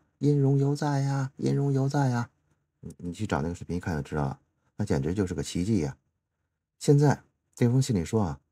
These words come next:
，“兄长高迁”，这什么意思呢？这里我只能猜一下啊，就是说一个人夺舍，他要夺舍的基本都是年轻人，他也不会去夺舍老年人，那也没什么意义啊。那么年轻人，你比如二十来岁，他显然不能占据高位，他不能当高官呢，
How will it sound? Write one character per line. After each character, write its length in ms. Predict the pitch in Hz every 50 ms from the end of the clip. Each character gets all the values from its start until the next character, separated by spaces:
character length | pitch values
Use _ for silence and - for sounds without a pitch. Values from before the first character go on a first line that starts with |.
| _ _ _
，“兄 340 | - - - 156 156 151 147
长 240 | 139 147 143 127 -
高 220 | - 127 131 131
迁”， 280 | 135 - - 139 - - - _ _ -
这 80 | 92
什 120 | - - 73
么 80 | 82
意 80 | 90 87
思 120 | 87 87
呢？ 120 | 82 80 - _ _ _ _
这 120 | _ - 82
里 100 | 76 78
我 80 | 80
只 60 | 78 73
能 100 | 76 76
猜 180 | - - 80
一 60 | 80
下 100 | 78 76
啊， 160 | 67 67 69 - _ _ _ _ _ _ _ _ _ _ _ _ _ _ _ _
就 120 | _ - 143
是 120 | 127 107
说 280 | 101 - 135 139 135 - - _ _ -
一 100 | 95 110
个 100 | - 104
人 140 | 101 110 117
夺 240 | - - 82 90
舍， 260 | 107 - - 107 78 - - _
他 160 | - - 110
要 80 | 107 -
夺 200 | - 73 76 90
舍 120 | 98 107
的 80 | 76 69
基 120 | - -
本 80 | 90 73
都 120 | 71 -
是 100 | - 78
年 220 | 73 71 71 85 95
轻 200 | - - 117 104
人， 160 | 73 64 - -
他 140 | - - 92
也 80 | 71
不 160 | 64 - - 87
会 100 | 101 90
去 80 | 73
夺 160 | 71 - 90
舍 140 | 101 - 101
老 200 | 76 69 67 - -
年 180 | - - 69 69
人， 160 | 69 - - -
那 100 | - 92
也 80 | 76 67
没 80 | 82
什 80 | 92 95
么 80 | 101
意 220 | 110 110 90 69 65
义 40 | 67
啊。 140 | 65 - - _ _ _ _ _ _ _ _ _ _ _ -
那 60 | 156
么 140 | 156 131 95
年 280 | 82 78 78 85 104 123
轻 280 | - - - 131 127
人， 180 | 95 73 65 - - _
你 160 | - 92 101
比 80 | -
如 140 | 78 73 80 87 -
二 180 | - 131 95 73
十 60 | 71
来 140 | 69 60 64
岁， 180 | - - - - _
他 140 | - - 131
显 220 | 131 - - 135 127
然 120 | 73 90
不 140 | 98 - 98
能 160 | 87 87 101
占 180 | - 117 98 71
据 80 | 73
高 200 | 73 - 104 104
位， 120 | 110 107 73
他 140 | - -
不 80 | 104 -
能 100 | 98 104
当 160 | 104 117 113 110
高 180 | - 110 110 117
官 220 | - 117 113 113
呢， 100 | 104 87